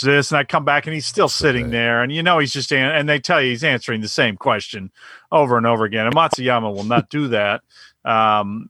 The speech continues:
Speaker 1: and he's made clear he won't do that. He likes to practice, and he does. He practices, uh, in-, an incredible amount of time. So, I don't know. You know, one of the things that I, I can't speak to,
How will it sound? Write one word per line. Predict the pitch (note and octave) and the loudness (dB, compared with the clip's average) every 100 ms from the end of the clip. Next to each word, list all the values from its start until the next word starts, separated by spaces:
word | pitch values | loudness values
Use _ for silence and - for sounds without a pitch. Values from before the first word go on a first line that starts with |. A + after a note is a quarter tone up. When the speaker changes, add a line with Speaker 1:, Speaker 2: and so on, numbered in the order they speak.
| _ | _
Speaker 1:
and | C3+ A#2 A#2 A2 | -6 -2 -2 -2
he's | B2 A2+ | -4 -2
made | A2+ | -2
clear | - F3+ E3 | 0 2 4
he | |
won't | A#2+ G#2+ | 4 2
do | A2+ | 2
that. | A#2 | 2
He | C3+ | 2
likes | C#3 C#3 - | 2 0 -2
to | A#2 | -2
practice, | D3 F3 - F#2 A#2 - | 0 0 0 -8 -8 -6
and | A#2 | -6
he | G#2+ | -2
does. | C3 C#3+ A2 G#2 | 2 2 2 -2
He | A#2 | -6
practices, | - B2 A#2+ A2+ - G#2+ G2 - _ - - _ - | -2 0 0 -6 -8 -8 -8 -12 _ -20 -20 _ -4
uh, | G#2 G2+ G#2 | 0 2 0
in-, | G#2 - | -4 -8
an | C#3+ G#2+ | -8 -6
incredible | G#2 - F3 D#3+ B2 | -6 -2 0 2 0
amount | G#2 G#2 G2 | 0 -2 -4
of | |
time. | - A#2+ G2+ F#2+ F#2+ | -6 -6 -6 -8 -10
So, | - - D#3+ D#3 D#3 C#3 - _ - - - _ | -8 0 4 4 4 2 -6 _ -20 -20 -20 _
I | - A#3 | -2 2
don't | B3 | 2
know. | G3 F3 C#3+ | 4 4 4
You | D#3 | 4
know, | E3 | 2
one | F3+ | 2
of | F#3+ | 2
the | D#3 | 2
things | F3+ C#3+ | 0 2
that | D#3+ | 2
I, | C#3 D#3 D3+ | 4 2 2
I | |
can't | D#3+ F3+ D#3 | 0 0 -2
speak | - - D3+ - | -2 -2 -2 0
to, | C#3 B2 | -2 -2